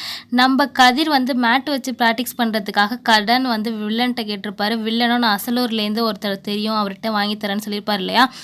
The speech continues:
அதை நம்ம வில்லன் வீடியோ எடுத்து வச்சுட்டு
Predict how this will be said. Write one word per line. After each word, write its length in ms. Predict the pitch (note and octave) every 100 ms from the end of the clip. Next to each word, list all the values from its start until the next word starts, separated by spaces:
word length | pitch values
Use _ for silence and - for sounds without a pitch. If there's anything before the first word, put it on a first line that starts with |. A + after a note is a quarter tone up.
| - - -
அதை 280 | G#3+ A#3 E4
நம்ம 280 | E4 C4 B3+
வில்லன் 420 | A3+ B3 C#4 C4+
வீடியோ 280 | A#3+ B3+ C4+
எடுத்து 220 | B3 G#3+
வச்சுட்டு 440 | A3+ A3 G#3 F#3+